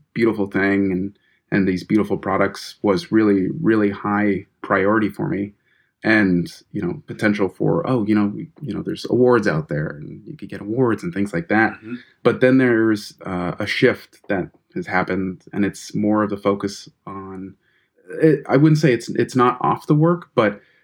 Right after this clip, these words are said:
Speaker 1: understanding that in a, a really large company to create really large impact and really help the world, uh, you can't do it alone.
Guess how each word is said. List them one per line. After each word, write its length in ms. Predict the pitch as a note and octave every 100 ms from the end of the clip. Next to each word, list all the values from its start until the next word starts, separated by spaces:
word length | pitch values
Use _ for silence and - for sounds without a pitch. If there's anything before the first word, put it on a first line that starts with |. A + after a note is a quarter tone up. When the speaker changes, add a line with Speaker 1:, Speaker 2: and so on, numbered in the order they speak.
| _
Speaker 1:
understanding 720 | B2 C#3 C3 - A2+ A#2+ A#2+ G#2+
that 340 | G#2 G2+ - _ _ _ _ _ -
in 320 | B2+ B2 A2+ G#2 - -
a, 60 | G#2
a 40 |
really 340 | G#2 B2 C3 B2
large 440 | G#2 G#2 G#2+ G2+
company 440 | - G2 F#2+ G2 F2
to 100 | -
create 400 | G2+ - G2 F#2+ -
really 460 | G#2 A2+ A#2+ A#2
large 880 | G#2 F#2+ F#2+ F#2+ F#2+ G2 - - - _ _ _
impact 680 | G#2+ G#2 G#2 G2+ G2+ - -
and 360 | E2+ E2 F#2 _ _ _ _
really 600 | - A2 A#2 A2+ A2 G#2 _ _
help 440 | _ - A2+ A2 -
the 100 | F#2+
world, 540 | G2+ F#2+ A2+ C#3 D3+ _ _ _ _ -
uh, 200 | A2 G#2
you 120 | G#2+
can't 260 | G#2 B2+ G#2+
do 140 | G2
it 80 | F2+
alone. 440 | E2+ E2+ G2+ B2+